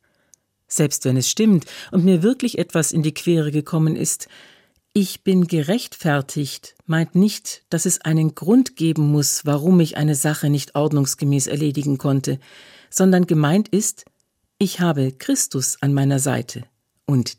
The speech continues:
der rechtfertigt mich. Diesen zentralen Glaubenssatz hat der Leiter unserer Gesprächsrunde damals in unser Nachdenken über uns selbst als Pfarrerinnen und Pfarrer hineingestellt,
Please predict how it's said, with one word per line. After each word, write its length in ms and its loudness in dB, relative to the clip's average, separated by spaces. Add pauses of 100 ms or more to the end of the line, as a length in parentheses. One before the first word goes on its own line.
(120)
der 400 0
rechtfertigt 880 -4
mich. 400 -6 (1800)
Diesen 440 4
zentralen 580 2
Glaubenssatz 840 0
hat 160 -4
der 80 4
Leiter 380 0
unserer 320 2
Gesprächsrunde 960 0
damals 640 2
in 180 2
unser 340 2
Nachdenken 840 0
über 240 -4
uns 240 -2
selbst 360 -2
als 180 -4
Pfarrerinnen 520 -2
und 220 -4
Pfarrer 240 -2
hineingestellt, 960 -2